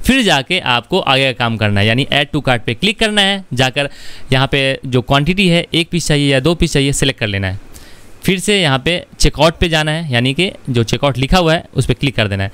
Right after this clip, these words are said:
यहाँ पे cash on delivery अगर उसे चाहिए तो cash on delivery पे क्लिक कर देना है और प्रोसीड कर देना है, यानी आगे के लिए बढ़ाना है, ठीक है, प्रोसीड कर देना है। अब जाके मेन यहाँ पे आता है, इसे ध्यान से सुनना। अब जो है आपको अपना मार्जिन सेट करना है।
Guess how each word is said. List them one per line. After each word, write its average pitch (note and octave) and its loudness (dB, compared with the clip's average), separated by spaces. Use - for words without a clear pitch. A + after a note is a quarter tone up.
यहाँ C3+ 2
पे D#3 -4
cash D3+ -2
on D#3+ 0
delivery D#3 2
अगर D3 2
उसे C#3+ 0
चाहिए B2+ 0
तो B2 -2
cash A#2+ -2
on C3 0
delivery C3 0
पे D#3 -2
क्लिक D#3+ -2
कर E3 0
देना E3+ 0
है F#3 0
और C3+ 0
प्रोसीड D3 0
कर A2 -2
देना G2 0
है, F#2 -2
यानी C3+ 0
आगे B2+ 0
के B2 -6
लिए D#3+ -4
बढ़ाना A#2 2
है, F3 0
ठीक E3+ 0
है, C#3 -2
प्रोसीड B2 -4
कर C#3+ 0
देना C#3+ 0
है। - -8
अब F#3+ 2
जाके E3 -2
मेन E3 0
यहाँ C3+ 0
पे A2 -2
आता G#2 0
है, G2 -2
इसे A3+ 2
ध्यान E3+ 4
से E3 4
सुनना। G#2+ 0
अब F#3+ 2
जो A3 2
है G3+ 2
आपको D#3 2
अपना G#3+ 2
मार्जिन E3+ 0
सेट D3+ 0
करना A#2 0
है। G#2+ -2